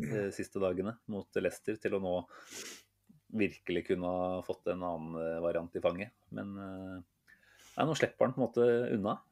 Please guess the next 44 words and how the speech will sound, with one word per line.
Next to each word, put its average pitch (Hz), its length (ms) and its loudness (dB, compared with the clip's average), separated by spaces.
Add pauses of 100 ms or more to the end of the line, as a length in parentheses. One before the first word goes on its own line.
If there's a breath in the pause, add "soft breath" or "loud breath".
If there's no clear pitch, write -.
(120)
Eh, 123 480 0
jeg 117 60 -6
tror, 107 320 2 (360)
igjen, 117 220 6
han 110 160 12
også 101 260 0
som 113 120 -4
en 107 60 0
ung 104 120 0
spiller 101 320 0
må 90 400 0
på - 60 -8
en 110 60 -2
måte 95 200 -2
gå 98 300 6
på 87 400 2
visse 92 280 -4
blemmer. 92 300 2 (160)
Det 110 100 -2
må 92 140 -2
vi 90 60 2
bare 90 220 4
akseptere, 92 360 -2
og 110 140 0
vi 95 60 4
vet 82 200 -2
at 82 80 -6
de 98 60 -2
kommer. 82 260 -2 (220)
Men 101 260 -6 (600 soft breath)
da 107 140 0
er 92 40 2
det 95 100 2
jo 101 80 4
veldig 92 220 0
gledelig 87 260 4
når 90 140 -4
vi - 120 2
faktisk - 280 -6
ikke - 260 -6
blir 85 160 0
straffet 90 380 -2
for - 140 -2
det. - 80 -12